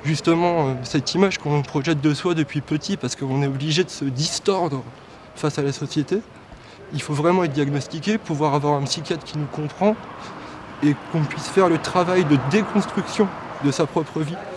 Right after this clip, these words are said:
J'ai été diagnostiqué il y a seulement six mois et ça fait très peu de temps que j'ai pu, euh, avancer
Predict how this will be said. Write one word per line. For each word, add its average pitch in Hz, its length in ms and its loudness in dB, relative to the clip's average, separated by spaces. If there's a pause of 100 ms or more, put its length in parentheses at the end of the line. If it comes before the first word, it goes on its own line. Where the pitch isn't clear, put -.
(260)
J'ai 139 140 0
été 147 160 -2
diagnostiqué 160 580 0
il 180 60 4
y - 20 6
a 147 40 4
seulement 143 420 -2
six - 280 -2
mois 165 160 0 (960)
et 127 80 -2
ça 131 100 -4
fait 131 120 -2
très - 180 0
peu 143 140 0
de - 40 -10
temps 185 220 2
que 123 400 -4 (360)
j'ai 120 120 0
pu, 147 300 -4
euh, 123 140 0 (760)
avancer 147 460 2